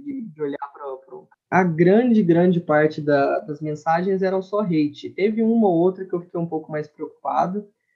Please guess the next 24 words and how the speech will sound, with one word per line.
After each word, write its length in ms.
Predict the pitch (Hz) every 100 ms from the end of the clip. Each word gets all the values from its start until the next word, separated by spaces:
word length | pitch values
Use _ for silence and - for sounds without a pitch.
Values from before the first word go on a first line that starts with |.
| _
mas 200 | 147 147
a 80 | 165
grande 420 | 165 185 240 233
men-, 240 | 208 185 -
a 120 | 156
grande 480 | 147 156 170 220 208
maioria 360 | 190 175 160
de 140 | 147 143
mensagens, 840 | 143 143 - 143 156 143 135 -
de 100 | -
ameaças 1000 | 135 135 127 139 156 147 - _ _ - -
e, 80 |
e 40 | 135
tudo, 460 | - 165 196 220 220 _ _ _
eu 60 | 180
conseguia 380 | 185 185 185 214
perceber 420 | 214 214 160 160
que 100 | 170
era 100 | 143
hate 640 | 147 139 151 151 - 139
de, 220 | 131 113
de 80 | 120
pessoas 400 | 147 139 - 131
que, 420 | - 139 131 127